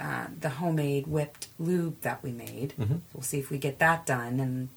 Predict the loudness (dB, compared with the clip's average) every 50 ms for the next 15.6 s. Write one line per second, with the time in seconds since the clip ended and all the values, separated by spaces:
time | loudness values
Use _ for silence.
0 | -10 -6 -6 -4 -4 -4 -6 -4 -2 -2 -2 -2 -4 -2 0 0 2 2 2 0
1 | -2 -4 -4 -2 -2 -2 -4 -4 -4 -2 0 2 2 2 2 0 -2 -6 -8 -6
2 | -6 -6 -6 -6 -6 -6 -6 -6 -6 -8 -8 -6 -6 -4 -2 0 0 0 -2 -4
3 | -10 -12 -6 0 4 6 6 8 8 8 6 6 6 8 10 10 10 10 10 8
4 | 8 8 8 6 6 4 2 2 2 2 2 0 0 -2 -4 -4 -4 -4 -2 -2
5 | -2 -4 -6 -6 -8 -8 -8 -6 -8 -6 -6 -6 -6 -6 -8 -8 -6 -6 -4 -2
6 | 2 4 4 4 4 2 0 0 2 2 4 4 4 2 2 0 -2 -6 -4 -4
7 | -2 -2 -2 -2 -2 -2 -2 -2 -2 -2 -4 -4 0 2 4 4 4 2 -2 -4
8 | -6 -4 -4 -4 -4 -2 0 2 2 4 4 4 4 2 0 -2 -2 -2 -2 0
9 | -2 -2 -6 -12 -20 -20 -20 -20 -16 -8 -4 0 2 2 2 2 2 4 4 4
10 | 4 4 4 2 2 0 0 -2 -2 -4 -2 0 4 4 6 6 4 2 0 -8
11 | -10 -10 -12 -10 -6 -2 0 0 0 -2 -6 -14 -20 -20 -20 -20 -14 -8 -4 0
12 | 2 2 2 2 2 2 4 4 4 4 2 0 -2 -2 -2 -2 -2 -4 -2 2
13 | 4 4 6 6 4 4 2 0 0 0 0 2 4 4 4 4 4 4 2 2
14 | 2 -2 -8 -14 -8 -4 -2 0 0 0 0 0 0 0 0 0 0 0 0 -2
15 | -4 -2 -2 -2 0 0 2 2 2 0 -4 -8